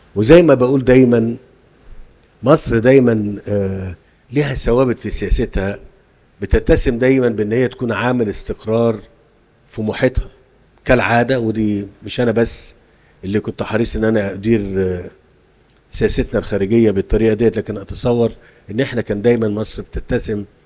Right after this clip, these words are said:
سياستها بالتوازن والاعتدال، وما زلنا على كده. لا نتدخل في شؤون الآخرين، ونبقى عامل إيجابي دايمًا في إيجاد حلول للأزمات المختلفة،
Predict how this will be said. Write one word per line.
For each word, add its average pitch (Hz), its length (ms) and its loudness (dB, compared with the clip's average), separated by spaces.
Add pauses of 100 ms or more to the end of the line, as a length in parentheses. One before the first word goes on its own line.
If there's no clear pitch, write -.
(380)
سياستها 113 440 -2
بالتوازن 104 680 4
والاعتدال، 92 640 -4
وما 123 180 2
زلنا 131 300 4
على 85 180 -10
كده. - 220 -14 (600)
لا 127 120 8
نتدخل 117 520 2
في 101 120 -10
شؤون 120 260 -4
الآخرين، 104 560 -4 (460)
ونبقى 120 360 0
عامل 156 240 4
إيجابي 123 380 4
دايمًا 123 480 2 (360)
في 120 120 -4
إيجاد 117 280 4
حلول 123 340 0
للأزمات 117 540 -2
المختلفة، 110 720 -2